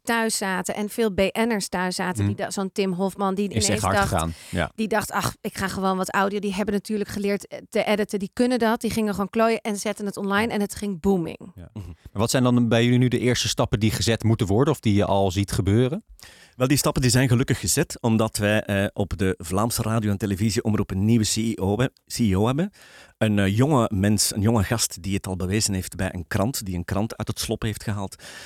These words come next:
Speaker 3: En die zegt: "Wij gaan hier radicaal digitaal inzetten." En die maakt dus ongelooflijk veel podcasts. Die zegt tegen zijn radiomakers: "Alles waar een podcast kan van gemaakt worden, moet je doen." En dan zit het ook op alle zenders. We hebben een, eh, main channel, één.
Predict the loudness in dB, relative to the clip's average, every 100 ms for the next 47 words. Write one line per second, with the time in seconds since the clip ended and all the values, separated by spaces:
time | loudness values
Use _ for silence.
0 | -10 -2 0 2 0 0 0 0 0 0
1 | 0 0 0 -2 0 -2 0 -2 -4 -2
2 | -2 0 -2 -2 -4 -8 -14 _ _ _
3 | _ 0 4 4 4 2 -2 -4 -2 0
4 | 2 0 -2 -4 -4 -4 -4 -8 -4 -4
5 | -4 -6 -2 -2 -2 -4 -2 -2 -2 -2
6 | -2 -2 -4 -8 -14 -16 _ _ -2 0
7 | 0 -2 -2 -4 -8 -8 -6 -8 -8 -8
8 | -8 -6 -6 -4 -4 -4 -10 -4 -4 -2
9 | -4 -6 -8 -10 -20 -20 -20 -20 -20 _
10 | _ 0 2 2 0 -4 -4 0 0 0
11 | -2 -2 0 0 2 4 4 2 0 -2
12 | -8 _ _ -18 -4 0 0 0 0 0
13 | -2 -4 -2 0 0 -2 -4 -4 -4 -2
14 | -4